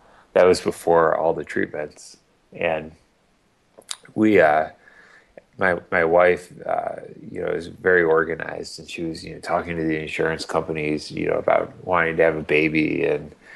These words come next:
and, you know, trying to figure out if they would, you know, pay for fertility related stuff so that, you know, we could, you know, get it done, so to speak. And the,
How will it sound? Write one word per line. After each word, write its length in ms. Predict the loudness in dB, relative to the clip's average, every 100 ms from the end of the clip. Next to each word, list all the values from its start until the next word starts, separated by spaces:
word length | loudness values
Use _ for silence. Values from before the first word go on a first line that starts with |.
| -20 -20 -20 _ 0
and, 480 | 4 4 2 -6 -8
you 140 | -2
know, 260 | 2 2 0
trying 220 | -2 0 0
to 80 |
figure 320 | 0 2 4 6
out 220 | 4 2
if 160 | -2
they 140 | -6 -6
would, 280 | -6 -8 -8
you 80 |
know, 100 | -8
pay 240 | -6 -2 -2
for 160 | -2
fertility 720 | -6 -6 -4 2 4 4 0
related 540 | -2 -2 -2 -2 -4 -6
stuff 440 | 0 2 2 0
so 280 | -6 -2 -2
that, 400 | -2 -2 -2 -4
you 140 | -4 -2
know, 60 |
we 120 | -2 -2
could, 220 | -4 -6 -12 -10
you 120 | -6
know, 120 | -4
get 180 | 2 2
it 140 | 2 4
done, 200 | 4 2
so 200 | -2 -4
to 100 | -4
speak. 540 | -8 -6 -6 -8 -20 _ -20 _ -10 2
And 360 | 4 4 0 -10 _ _ _ _ _ -20 -20 _ _ _ _ 0
the, 420 | 2 2 0 -6